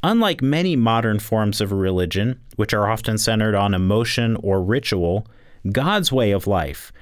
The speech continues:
God's way, is centered on learning and understanding. True Christians must learn and grow in their understanding of the Bible and then put those teachings into practice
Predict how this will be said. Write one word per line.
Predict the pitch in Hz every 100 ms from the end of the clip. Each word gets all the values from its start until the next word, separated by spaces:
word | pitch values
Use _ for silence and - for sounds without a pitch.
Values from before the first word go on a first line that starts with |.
| -
God's | 120 139 170 156
way, | 117 120 87 82 -
is | 104 -
centered | - 139 143 139 -
on | 101 101 101 101 -
learning | 95 101 120 139 131 135 -
and | 101
understanding. | 82 110 104 - - 117 110 104 76 52 - - - - - - -
True | - - 208 214
Christians | - 190 - 135 120 117
must | 117 117
learn | 98 110 131 156 156
and | 113 110
grow | 113 147 190 180
in | 143
their | 135 135
understanding | 139 131 - 123 127 127
of | 123
the | 113
Bible | 107 135 131 107 95 95 - - -
and | 117 131
then | 135 127
put | - 151
those | - 131 117
teachings | - 151 135 123 117
into | 117 110
practice | - - 160 147 104 98 -